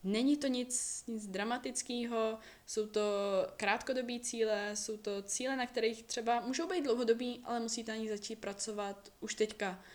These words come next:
Prostě fakt vystupte z té komfortní zóny, let's be páčo together. Pojďme si říct, že prostě do toho půjdeme spolu, půjdeme spolu z komfortní zóny a dokopeme se k tomu,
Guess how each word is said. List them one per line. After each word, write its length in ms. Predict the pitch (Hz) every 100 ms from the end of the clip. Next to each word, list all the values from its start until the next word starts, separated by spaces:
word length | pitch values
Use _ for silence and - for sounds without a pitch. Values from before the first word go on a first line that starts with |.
| - -
Prostě 500 | 202 196 - 208 196 -
fakt 220 | 208 - - -
vystupte 420 | 277 302 285 262
z 60 | 262
té 120 | 240
komfortní 500 | 226 226 240 226 190
zóny, 420 | 220 233 226 226 - - - - _ _ -
let's 380 | - 196 240 220
be 420 | 247 247 247 240 -
páčo 400 | 220 214 247 226
together. 540 | 208 202 220 226 226
Pojďme 280 | 240 - 240
si 200 | - 220
říct, 280 | 196 202 202
že 100 | 202
prostě 360 | 208 196 -
do 100 | 190
toho 200 | 190 196
půjdeme 360 | 190 190 180 160
spolu, 500 | - - 277 277 269
půjdeme 300 | 247 190 175
spolu 360 | - 220 254 240
z 60 |
komfortní 520 | - 233 233 226 226
zóny 380 | 226 214 208 202 - -
a 80 | 233
dokopeme 540 | 226 262 254 240 226
se 140 | 220 233
k 80 | -
tomu, 360 | 214 208 196